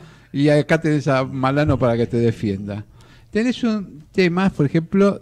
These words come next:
de cuándo se produjo el mayor pico de inflación en la historia argentina.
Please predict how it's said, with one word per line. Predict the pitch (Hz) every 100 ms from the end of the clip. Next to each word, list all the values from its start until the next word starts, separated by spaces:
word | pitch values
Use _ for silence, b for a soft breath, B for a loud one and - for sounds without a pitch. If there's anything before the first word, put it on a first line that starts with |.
| -
de | 160
cuándo | - 262 233 185
se | 135
produjo | 143 143 139
el |
mayor | 127 120 117 135 147 127 _
pico | 151 - - 131
de | 117
inflación | 117 113 - 117 107 - 123 135 151
en | 131 107
la | 107
historia | 107 123 117
argentina. | 101 107 104 - 87 90